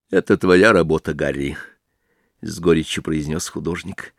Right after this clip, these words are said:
Лорд Генри пожал плечами. «Ты увидел настоящего Дориана Грея, вот и все.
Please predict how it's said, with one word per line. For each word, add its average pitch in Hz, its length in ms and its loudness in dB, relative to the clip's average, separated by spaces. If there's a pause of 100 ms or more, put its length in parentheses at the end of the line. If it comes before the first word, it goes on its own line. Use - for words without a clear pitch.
(460)
Лорд 78 300 -2
Генри 82 340 0
пожал 85 360 -4
плечами. 82 540 -6 (760)
«Ты 180 220 0
увидел 190 640 4
настоящего 151 1080 4
Дориана 80 540 2
Грея, 76 640 0
вот 76 240 -6
и 85 40 -4
все. 76 520 -6